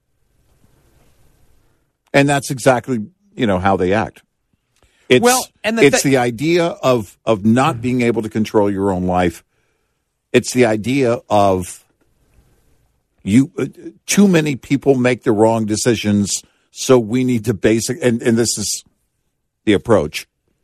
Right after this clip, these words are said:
Speaker 1: Well, remember, Mika,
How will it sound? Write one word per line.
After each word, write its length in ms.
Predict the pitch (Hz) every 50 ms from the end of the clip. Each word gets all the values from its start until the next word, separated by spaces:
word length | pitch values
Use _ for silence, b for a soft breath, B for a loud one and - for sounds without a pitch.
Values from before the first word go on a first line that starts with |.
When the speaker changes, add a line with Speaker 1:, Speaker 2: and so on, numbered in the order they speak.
| _ _ _ _ _ _ _ _ _ _ _ _
Speaker 1:
Well, 280 | - 165 147 127 120 - _ _ _ _ _ _ _ _ _ _ _ _ _ _ - 101 - -
remember, 460 | - 104 113 117 120 120 120 107 104 95
Mika, 360 | 98 104 104 - 95 82